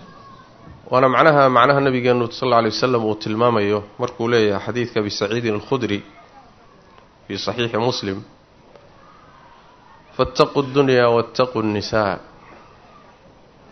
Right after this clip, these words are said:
فإن أول فتنة بني إسرائيل كانت في النساء." Adduunyada iska jira, buu Nabigu sallallahu alayhi wasallam, dumarkana iska jira.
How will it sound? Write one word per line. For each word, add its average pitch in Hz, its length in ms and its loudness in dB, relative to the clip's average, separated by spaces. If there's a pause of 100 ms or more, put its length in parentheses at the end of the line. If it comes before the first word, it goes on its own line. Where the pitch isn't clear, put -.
(220)
فإن 127 320 2
أول 127 500 2
فتنة 117 540 -4
بني 110 400 -2
إسرائيل 110 680 -2
كانت 131 560 -4 (960)
في 110 80 -4
النساء." 95 560 -4 (2000)
Adduunyada 143 420 0
iska - 260 -4
jira, 113 260 -4
buu 110 100 -6
Nabigu 107 220 -4
sallallahu 98 260 -6
alayhi - 120 -12
wasallam, - 200 -20 (1000)
dumarkana 117 420 -2
iska - 200 -8
jira. - 260 -14